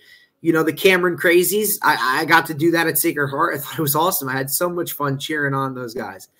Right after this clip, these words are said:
And, and another great thing was I used to watch our coaches in the off season. Um, when the girls' basketball team would practice, for a scout team, it would be five of our coaches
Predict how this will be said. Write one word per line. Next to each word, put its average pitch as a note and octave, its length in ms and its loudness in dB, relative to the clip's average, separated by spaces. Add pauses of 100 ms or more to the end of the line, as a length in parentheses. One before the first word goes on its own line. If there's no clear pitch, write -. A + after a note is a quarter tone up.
(340)
And, F3 200 4
and F#3 160 4
another G#3+ 300 8
great F3+ 300 8
thing F3+ 160 2
was C#3+ 240 0 (420)
I G3+ 140 6
used A#3 320 4
to G3+ 100 8
watch F3+ 460 4
our E3+ 180 0
coaches F3 760 0 (340)
in E3 120 -4
the E3+ 140 -2
off G3+ 240 4
season. A#2 520 -4 (540)
Um, C#3 520 2 (260)
when E3 160 0
the F3 60 2
girls' F#3 320 6
basketball G3 480 6
team F#3 220 -2
would D#3 180 -2
practice, F3+ 760 0 (1200)
for F#3 280 0
a D#3+ 40 2
scout G3+ 520 4
team, A#3+ 480 -4
it E3+ 160 -4
would F3+ 160 4
be F3+ 460 -4
five F#3+ 460 4
of E3 140 -2
our E3+ 140 4
coaches D#3 560 -2